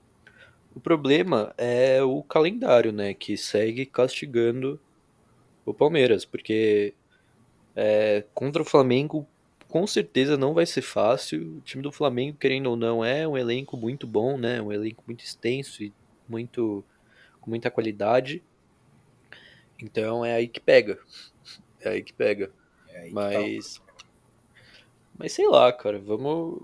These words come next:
Speaker 1: vamos ver, porque também eu acho que o time do Palmeiras é, é muito superior a, tipo, a média do futebol brasileiro,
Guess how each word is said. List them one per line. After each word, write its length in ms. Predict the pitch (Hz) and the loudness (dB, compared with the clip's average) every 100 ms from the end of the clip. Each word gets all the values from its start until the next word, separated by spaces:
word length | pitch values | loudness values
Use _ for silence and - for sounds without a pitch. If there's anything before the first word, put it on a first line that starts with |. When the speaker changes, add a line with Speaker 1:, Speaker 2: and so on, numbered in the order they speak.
| - | -4
Speaker 1:
vamos 240 | 147 240 | -4 -2
ver, 240 | - 139 139 | 0 0 0
porque 600 | - - 117 120 117 113 _ _ _ _ _ - | -8 -2 0 2 0 -4 _ _ _ _ _ -6
também 400 | 135 135 143 160 | -4 -2 -2 -4
eu 200 | 170 165 | -2 0
acho 180 | 156 - | 0 0
que 60 | 151 | -4
o 80 | 151 | -4
time 200 | - 151 | -8 -10
do 80 | |
Palmeiras 500 | 151 156 131 131 143 | 0 2 2 0 2
é, 380 | 139 143 139 123 | 2 2 2 0
é 80 | - | -2
muito 260 | 120 127 - | -6 -6 -8
superior 640 | - 175 175 131 117 127 - _ _ _ _ _ _ _ _ _ _ | -2 0 2 4 4 2 -4 _ _ _ _ _ _ _ _ _ _
a, 100 | 107 107 | -4 -4
tipo, 460 | - 123 117 107 | -4 -4 -2 -2
a 140 | - 113 | -2 -2
média 440 | 113 113 113 107 | 2 2 2 -2
do 220 | 104 101 | -6 -8
futebol 380 | 95 - 107 104 | -10 -4 0 0
brasileiro, 640 | 104 104 98 101 120 139 | -2 -4 -4 0 2 2